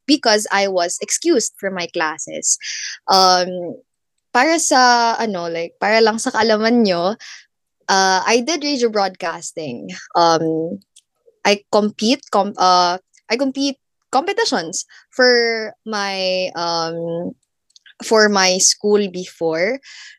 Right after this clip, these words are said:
I started during grade five and naglast siya hanggang grade ten. And then going back nga to the story, I was excused for my classes two weeks. And those two weeks, dun nag-spark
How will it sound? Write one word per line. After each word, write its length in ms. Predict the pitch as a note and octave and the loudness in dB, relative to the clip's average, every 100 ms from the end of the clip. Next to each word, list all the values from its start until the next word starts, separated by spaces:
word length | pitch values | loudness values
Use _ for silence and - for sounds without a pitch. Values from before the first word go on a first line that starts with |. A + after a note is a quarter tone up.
| - | -2
I 100 | A3 | 0
started 560 | - G#3 G3 G3+ F#3 | 2 0 0 -2 -2
during 380 | F3+ F#3 F#3 F3 | -4 -4 -4 -4
grade 260 | E3+ F3 F3 - | -6 -8 -8 -4
five 400 | D#3 C#3+ E3+ G3 - | -2 0 -2 -4 -6
and 540 | E3 D#3+ D#3 C#3 - - - | -6 -4 -6 -6 -10 -12 -4
naglast 500 | G#3+ G#3 F3 F#3 - | 0 2 2 0 0
siya 160 | - F#3 | 0 0
hanggang 320 | F#3 F#3 F3 D#3+ | -2 -2 -4 -2
grade 260 | D#3 D3+ - | -4 -4 -8
ten. 180 | A2+ - _ - - - - | -10 -12 _ -20 -20 -20 -4
And 220 | F3 F3+ | -2 0
then 220 | F3 E3 E3 | 2 0 2
going 280 | A#3 D#4+ D#4 | 0 2 2
back 160 | C#4 C#4 | 0 0
nga 160 | A#3+ A#3 | -2 0
to 140 | A#3+ | 0
the 80 | A3 | 0
story, 680 | - G#3 G#3 G#3 G3+ G3+ G3+ - | 0 0 2 0 -2 -6 -6 -2
I 160 | G3 | 0
was 300 | F#3+ F#3 F#3 - | 2 0 0 -4
excused 600 | - - G#3+ A3 A3+ - - | -6 -8 -4 -2 -2 -4 -2
for 140 | G3+ | 0
my 160 | G3+ F#3 | 0 -4
classes 720 | F3+ D#3+ E3+ F3 F3 - - - | -2 -4 -2 -4 -2 -4 -6 -2
two 80 | C#4+ | 0
weeks. 540 | C4+ G#3+ - - - - _ - - _ - | 2 0 -2 -8 -8 -10 _ -20 -20 _ -4
And 400 | G3+ F#3 F3+ - - | 0 0 -4 -10 -8
those 380 | G3 C#4+ F#4 - | 0 2 2 0
two 160 | E4 | 0
weeks, 380 | C#4 C4 B3 - | 2 2 0 -2
dun 180 | A3 A3+ A3 | 0 0 0
nag-spark 500 | G#3+ - F#3 F3+ | -4 -4 -2 -2